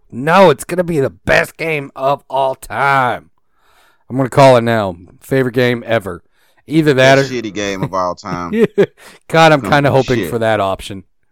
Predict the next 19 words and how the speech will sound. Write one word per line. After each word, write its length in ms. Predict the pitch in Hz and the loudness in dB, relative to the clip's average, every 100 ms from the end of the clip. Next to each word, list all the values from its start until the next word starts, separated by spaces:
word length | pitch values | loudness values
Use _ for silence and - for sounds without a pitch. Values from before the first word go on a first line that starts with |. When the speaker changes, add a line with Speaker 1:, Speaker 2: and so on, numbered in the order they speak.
| _ _ - | _ _ -4
Speaker 1:
I 60 | |
really 340 | 139 156 147 127 | 0 0 0 -4
just, 340 | 113 107 _ _ _ _ | -8 -16 _ _ _ _
it's 240 | - 180 180 | -4 -2 2
not 240 | 185 143 | 4 4
going 260 | 131 156 139 | 4 2 2
to 60 | 120 | 0
be 200 | 117 117 | 0 -2
'cause 160 | 117 | -6
it's 140 | 107 - | -8 -8
C 180 | 139 | -6
D 120 | 127 117 | -6 -6
Projekt 400 | 139 127 110 120 | -6 -6 -8 -8
Red, 240 | 123 110 | -8 -6
but 100 | 101 | -8
I 60 | 113 | -10
was 120 | 113 | -10
just 160 | 117 | -12
like, 160 | 123 | -12